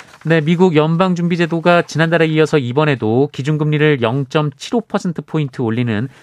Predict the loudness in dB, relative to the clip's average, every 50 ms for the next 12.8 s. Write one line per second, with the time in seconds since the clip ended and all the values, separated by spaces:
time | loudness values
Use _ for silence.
0 | -20 -20 _ -6 -6 -2 0 0 0 0 0 0 -2 -6 -8 -8 -2 -2 -2 -2
1 | -2 _ -6 -4 -2 -2 0 0 0 -2 -2 -4 -4 -4 -4 -4 -4 -6 -4 -4
2 | -6 -8 -8 -10 -10 -6 -4 -4 -4 -4 -8 _ -20 -20 -20 -20 -20 -20 -20 _
3 | _ _ -2 -2 2 2 2 2 2 0 2 2 2 2 2 0 0 -2 0 2
4 | 2 0 0 -2 -2 -4 -4 -2 0 2 2 4 4 2 2 0 -2 -4 -4 0
5 | 0 2 2 2 0 0 0 0 0 -2 -2 -2 0 0 0 0 0 -2 0 0
6 | 0 -2 -2 -4 -6 -8 -8 -2 -4 -2 -2 -2 -6 -6 -6 -6 -6 -6 _ -2
7 | 0 0 0 -2 -4 -2 -2 0 0 0 -2 -2 -6 -6 -4 -4 -4 -4 -4 -4
8 | -6 -6 -6 -6 -6 -6 -8 -6 -2 -2 -2 -2 -4 -6 -10 -8 -6 -6 -4 -4
9 | -4 -4 -4 -6 -8 -4 -2 -2 -2 -2 -6 -16 -20 -20 -20 -20 -20 _ _ -2
10 | 0 0 0 -2 0 -2 -2 -2 0 -2 -6 -4 -2 0 0 0 -2 -2 -6 -4
11 | -2 0 0 0 0 -2 -4 -4 -2 -2 0 0 0 0 2 2 0 2 0 -2
12 | -2 -4 -4 -4 -2 -2 -2 -2 0 -2 -2 0 0 -2 -2